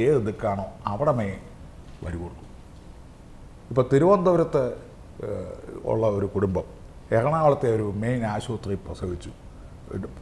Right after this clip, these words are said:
direction പറയുമ്പോൾ ചിലപ്പോൾ തെറ്റിപ്പോവും എന്ന് പറയുന്നത് പോലെ ആയിരിക്കും പ്രസവിച്ച സ്ഥലം, പിറന്ന സ്ഥലമേ പറയാൻ പറ്റുള്ളൂ.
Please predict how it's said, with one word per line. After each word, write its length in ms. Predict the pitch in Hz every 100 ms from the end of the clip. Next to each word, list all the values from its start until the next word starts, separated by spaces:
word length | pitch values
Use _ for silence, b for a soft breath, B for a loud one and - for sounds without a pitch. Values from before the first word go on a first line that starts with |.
| - 120
direction 440 | 123 143 131 131 117
പറയുമ്പോൾ 360 | 92 95 90 85
ചിലപ്പോൾ 260 | 85 82 82 -
തെറ്റിപ്പോവും 420 | 80 101 - - - - - - - - - - - - 120
എന്ന് 140 | 190 135
പറയുന്നത് 380 | 98 98 92 80
പോലെ 240 | 78 71 -
ആയിരിക്കും 340 | - 87 107 - - -
പ്രസവിച്ച 540 | 139 - 180 151 - - - -
സ്ഥലം, 300 | 87 80 - - - -
പിറന്ന 320 | 123 135 131
സ്ഥലമേ 480 | 110 - 92 92 120 -
പറയാൻ 280 | - 90 87
പറ്റുള്ളൂ. 420 | - - - -